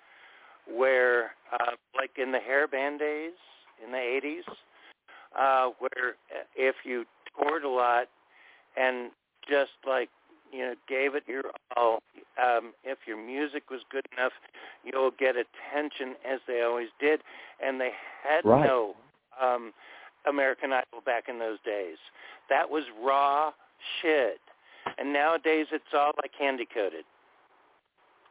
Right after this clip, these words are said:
Speaker 2: Yeah, exactly.
Speaker 1: Yeah, yeah. I, I get a hundred percent what you're saying. I see it. Like,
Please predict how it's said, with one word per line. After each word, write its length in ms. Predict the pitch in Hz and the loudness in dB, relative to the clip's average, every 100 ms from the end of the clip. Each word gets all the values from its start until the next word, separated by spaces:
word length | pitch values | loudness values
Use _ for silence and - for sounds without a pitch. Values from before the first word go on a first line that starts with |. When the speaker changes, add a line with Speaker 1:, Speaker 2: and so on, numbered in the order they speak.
| _ - | _ 4
Speaker 2:
Yeah, 160 | 170 - - | 4 4 -8
exactly. 540 | 95 113 123 156 - - _ _ _ _ _ _ _ _ _ _ _ _ _ _ _ _ _ _ - | -4 0 0 0 -8 -12 _ _ _ _ _ _ _ _ _ _ _ _ _ _ _ _ _ _ -2
Speaker 1:
Yeah, 340 | 120 113 104 - - - | 2 2 2 -4 -18 -6
yeah. 300 | 120 110 101 - | 0 0 -2 0
I, 180 | 127 135 120 | 0 0 -2
I 120 | 127 | -2
get 240 | - 139 - _ _ _ _ - | 0 -2 -2 _ _ _ _ -10
a 80 | - | -10
hundred 440 | - 160 160 143 139 | -6 -2 -2 -2 -6
percent 400 | 127 113 131 123 - | -8 -2 -2 -2 -4
what 160 | 107 | -8
you're 120 | 101 87 - | -8 -8 0
saying. 240 | 120 87 76 - 101 - - | 0 0 -8 -18 -18 -18 -6
I 140 | 123 127 - - | -2 -2 -4 -4
see 160 | 147 | 0
it. 180 | 120 90 _ _ 113 | 0 -2 _ _ -4
Like, 160 | 120 | -4